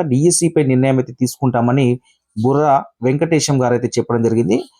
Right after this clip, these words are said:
మన డీఎస్సీపై ముఖ్యమంత్రి రేవంత్ రెడ్డి సమీక్ష చేశాక తుది నిర్ణయం తీసుకుంటామని విద్యాశాఖ ముఖ్య కార్యదర్శి బూరా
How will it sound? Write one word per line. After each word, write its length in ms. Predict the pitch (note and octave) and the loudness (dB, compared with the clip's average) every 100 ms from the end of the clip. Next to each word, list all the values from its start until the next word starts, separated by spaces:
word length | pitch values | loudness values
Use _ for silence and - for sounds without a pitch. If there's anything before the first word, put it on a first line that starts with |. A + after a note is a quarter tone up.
| _ _ | _ _
మన 80 | D#3 | -2
డీఎస్సీపై 600 | D#3 D#3 G#3 A3 G#3+ G#3+ G3+ | 2 2 2 0 -2 0 2
ముఖ్యమంత్రి 560 | E3 D3+ F3 E3+ D#3+ D#3 | 2 0 0 0 2 2
రేవంత్ 300 | C#3 D3+ D3+ | 2 0 -2
రెడ్డి 200 | C#3 C#3+ | -2 -2
సమీక్ష 340 | - C3+ C3+ C#3 | 0 0 0 -2
చేశాక 460 | C3 B2+ B2 A#2+ | 0 0 -2 -4
తుది 260 | B2 - D3 | -4 0 2
నిర్ణయం 300 | E3+ E3 D3+ | 2 2 0
తీసుకుంటామని 640 | C3 B2 - C#3 B2+ B2+ B2+ | 0 -4 -2 -2 0 2 0
విద్యాశాఖ 540 | A#2 B2+ D#3+ D3+ C#3 | 0 0 0 0 -2
ముఖ్య 260 | A#2+ A#2+ D3+ | -4 -2 -4
కార్యదర్శి 500 | B2 A2+ A#2 A#2+ B2+ | -2 0 0 -2 -2
బూరా 340 | A2 B2 C3 | 0 0 0